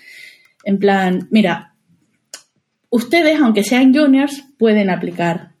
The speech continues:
a, a esta conferencia y a cualquier conferencia porque todas sus experiencias son válidas, ¿no? Todas las experiencias, sea junior, sea senior, sea lo que sea,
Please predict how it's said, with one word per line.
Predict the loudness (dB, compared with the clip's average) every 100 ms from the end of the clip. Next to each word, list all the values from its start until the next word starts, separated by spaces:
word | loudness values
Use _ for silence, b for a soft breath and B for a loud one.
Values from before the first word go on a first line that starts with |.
| _
a, | -10 -6 -4 -6 -8
a | -8
esta | -8 -8
conferencia | -8 -6 -4 -2 -2 -2
y | -2
a |
cualquier | -2 -4 -6 -4
conferencia | -4 -2 -2 -2 -2 -6
porque | -8 -10 -8
todas | -4 -4 -4
sus | -6
experiencias | -6 -8 -4 -4 -6 -8
son | -8 -8
válidas, | -8 -8 -8 -6
¿no? | -6 -6 B B B B B _ _ -4
Todas | 0 2
las | 0
experiencias, | -2 -2 0 -2 -2 -4 -4
sea | -2
junior, | 0 0 0 0 -2 -4
sea | -6 -6
senior, | -4 -4 -4 -4
sea | -2
lo | -2
que | -2
sea, | -4 -4 -4